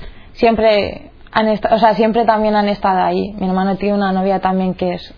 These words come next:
muy maja y también es como un apoyo y, y para él también, o sea, es un,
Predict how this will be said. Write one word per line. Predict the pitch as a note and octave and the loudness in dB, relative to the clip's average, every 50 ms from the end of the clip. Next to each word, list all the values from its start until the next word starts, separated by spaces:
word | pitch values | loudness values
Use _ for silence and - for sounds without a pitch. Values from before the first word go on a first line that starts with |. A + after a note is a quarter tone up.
| - - - | -20 -6 -2
muy | G3+ G3+ G3+ | 0 0 2
maja | F#3+ F#3 F#3 F#3 - A3+ G3+ | 2 0 0 0 0 0 0
y | G3 F#3+ | 0 0
también | F#3+ F3+ F3 F3 F3 F3 F3 G3 | 0 -2 -2 -2 -2 -2 -4 -4
es | F#3+ - - | -6 -6 -4
como | - F3 F3+ E3+ E3+ E3+ - - - | -4 -2 -2 -2 -4 -6 -8 -12 -8
un | - F#3+ F#3+ | -4 -2 0
apoyo | F3+ F3 F3 - F#3 F#3 F3+ E3+ F3 E3+ F3 | 0 -2 -2 -2 -4 -4 -2 -4 -4 -6 -6
y, | F3+ F#3 F#3 F#3+ - - - - - - - - - - - - - - - | -6 -8 -8 -12 -16 -20 -20 -20 -20 -20 -20 -20 -20 -20 -20 -20 -20 -10 -2
y | - A3+ F#3 | -2 0 2
para | - G#3+ G3 F#3+ F3+ F#3 | 4 4 4 4 4 4
él | F#3+ F#3+ | 2 2
también, | F#3 F#3 F#3+ G#3+ A#3+ A#3 | 2 2 2 2 2 0
o | G#3 F#3+ | 2 2
sea, | G#3+ G3 | 2 0
es | G3 - | 2 0
un, | G#3+ G3+ G3 F#3+ F#3+ G3 - | 0 -2 0 -2 -4 -6 -10